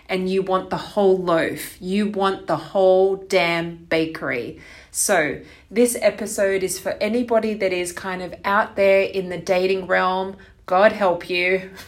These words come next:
<laughs> But this is going to be such an inspiring podcast episode for you because I'm going to be educating you on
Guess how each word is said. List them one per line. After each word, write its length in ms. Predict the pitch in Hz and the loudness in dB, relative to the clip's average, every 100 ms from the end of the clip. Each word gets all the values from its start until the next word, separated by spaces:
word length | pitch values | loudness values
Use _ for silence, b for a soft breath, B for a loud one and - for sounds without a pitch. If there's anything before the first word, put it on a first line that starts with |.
| - | 2
<laughs> 880 | 294 - - 320 - - 339 294 B B B B - | 2 2 -4 2 2 4 0 0 B B B B 4
But 480 | 220 208 208 - 196 | 6 8 4 -8 -2
this 200 | 220 233 | -2 0
is 140 | 214 | -2
going 320 | 226 202 208 | 2 2 0
to 140 | 208 214 | -6 -2
be 200 | 190 190 | 0 0
such 380 | 190 190 - | 0 -4 -4
an 80 | 220 | -6
inspiring 800 | 202 196 - - 185 196 214 214 | -6 -6 -8 -2 -2 0 -4 -8
podcast 640 | 214 190 185 - 170 151 - | -6 -6 -6 -6 -6 -6 -10
episode 540 | 160 185 - 175 160 | -10 -10 -6 -4 -4
for 260 | - 185 175 | -4 -6 -4
you 220 | 165 160 | -4 -4
because 280 | 160 160 175 | -4 -8 -8
I'm 140 | 180 | -6
going 240 | 190 202 226 | -4 -4 -6
to 120 | 254 | -6
be 180 | 254 190 | -2 -2
educating 640 | 170 185 - 180 170 165 | -2 -6 -8 -6 -4 -6
you 300 | 165 165 160 | -4 -4 -4
on 380 | 160 165 165 165 | -4 -4 -4 -8